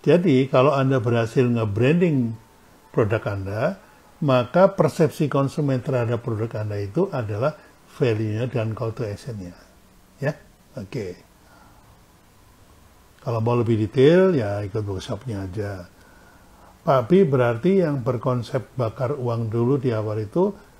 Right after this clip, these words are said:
nggak selalu tepat, ya, Pak Bi, saat launching produk? Nggak, ya. Karena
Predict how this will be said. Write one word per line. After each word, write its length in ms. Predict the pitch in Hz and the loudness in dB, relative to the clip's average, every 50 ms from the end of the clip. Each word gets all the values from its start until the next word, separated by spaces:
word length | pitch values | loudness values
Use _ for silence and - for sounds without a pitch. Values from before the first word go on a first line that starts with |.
| - - _ _ | -20 -20 _ _
nggak 180 | - 139 131 120 - | 0 0 0 0 0
selalu 260 | - 135 127 127 127 113 - | 0 0 2 2 2 0 -2
tepat, 340 | 131 113 - - 170 180 175 160 | -6 -8 -2 0 0 0 2 0
ya, 60 | 135 113 | -2 -2
Pak 160 | 117 113 110 107 | -2 -4 -4 -2
Bi, 280 | - 131 127 139 147 139 - - - - - _ - - | -2 0 0 0 -2 -4 -8 -14 -20 -20 -20 _ -20 -10
saat 240 | - 143 120 117 131 127 | -6 -4 -2 -2 -4 -2
launching 360 | 120 117 113 98 127 113 104 | -2 -4 -4 -4 -6 -8 -6
produk? 320 | 107 110 104 101 113 117 - - | -6 -6 -6 -6 -8 -8 -8 -8
Nggak, 380 | 127 110 104 101 98 95 92 92 - - _ _ _ _ - _ _ _ - | -8 -6 -6 -6 -6 -8 -10 -14 -18 -20 _ _ _ _ -20 _ _ _ -14
ya. 160 | 139 110 131 175 185 - - _ _ _ - - - - - - | -12 -10 -10 -10 -12 -14 -20 _ _ _ -20 -20 -20 -20 -20 -12
Karena 480 | - 127 107 101 113 131 151 151 151 | -10 -8 -6 -4 0 0 0 0 0